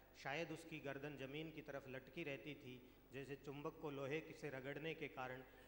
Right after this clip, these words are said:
उसमें भी कुछ देर के लिए चुंबकीय असर आ जाता है, उसी तरह लगातार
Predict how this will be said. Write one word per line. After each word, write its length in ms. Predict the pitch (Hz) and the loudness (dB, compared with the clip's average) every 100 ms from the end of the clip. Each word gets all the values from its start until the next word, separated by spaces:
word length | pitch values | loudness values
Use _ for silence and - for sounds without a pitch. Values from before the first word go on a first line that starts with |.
| 151 | -4
उसमें 300 | 143 170 180 | -2 2 4
भी 80 | 170 | 4
कुछ 200 | 170 170 | 0 0
देर 240 | - 156 | 4 4
के 140 | 156 156 | 4 2
लिए 180 | 147 143 | 0 -2
चुंबकीय 580 | 143 139 143 - 160 | -2 -2 -2 0 -2
असर 320 | 143 127 175 147 | -2 -2 0 0
आ 100 | 135 | 0
जाता 340 | 139 135 147 | 0 0 -2
है, 200 | 120 123 - - - | -2 -6 -8 -16 -8
उसी 180 | 139 170 | -4 -2
तरह 220 | 170 156 | 0 2
लगातार 540 | 139 143 151 - 175 | 4 4 4 4 2